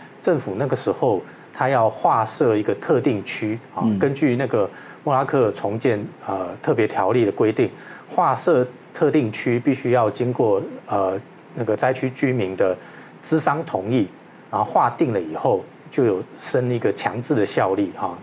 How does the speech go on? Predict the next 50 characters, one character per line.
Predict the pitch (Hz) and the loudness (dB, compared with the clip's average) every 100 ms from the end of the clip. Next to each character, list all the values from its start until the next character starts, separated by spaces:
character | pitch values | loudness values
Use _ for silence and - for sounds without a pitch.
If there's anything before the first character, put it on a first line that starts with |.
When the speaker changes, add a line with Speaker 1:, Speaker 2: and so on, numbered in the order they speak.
| - | -8
Speaker 1:
政 | - 131 | -4 -2
府 | 104 - | -4 -2
可 | 123 | 0
以 | 98 - - - - | 0 -2 -16 -20 -10
强-， | - 98 131 - - | -6 -6 -8 -14 -12
强 | - 107 | -6 -4
制 | 117 131 | 0 -2
迁 | - 127 120 | 0 -2 -2
村 | - 117 113 | -2 -2 -2
到 | 127 107 95 - - - - | 0 0 0 -6 -20 -20 -10
那 | 113 | -6
个 | 107 92 | -2 -2
园 | 95 92 107 | -2 -4 -4
区 | - 107 | -4 -4
去。 | - 104 - - - - - | -2 -6 -6 -20 -20 -20 -14
啊， | 117 - | -10 -2
但 | 196 | 0
是 | 185 202 | 4 4
事 | 156 - - - | 4 0 -6 0
实 | 175 | 2
上 | 180 147 | 2 2
这 | 196 | 2
样 | 143 | 2
一 | |
个 | 127 | 2
连 | 104 101 135 | 2 2 0
结 | - 90 | -2 0
哈， | 98 - | 0 -2
政 | 185 127 | 0 0
府 | - 98 | 0 0
就 | - | 0
是 | 139 | 2
把 | 107 | 0
划 | 95 185 160 131 | 0 2 2 2
定 | 165 120 | 2 0
特 | 120 151 | 0 2
定 | 135 117 | 2 0
区 | - 117 | 0 0
才 | 117 - 101 | -2 -4 -4
能 | 110 107 | -4 -2
够 | 139 98 | -2 -2
拿 | 98 110 | -2 0
到 | 127 101 | 2 2
永 | 98 117 | 0 0
久 | 92 | -2
屋 | 90 107 | 0 -2
这 | 113 | 0
件 | 123 107 | 0 0
事 | - | 0
情， | 120 95 | -4 -6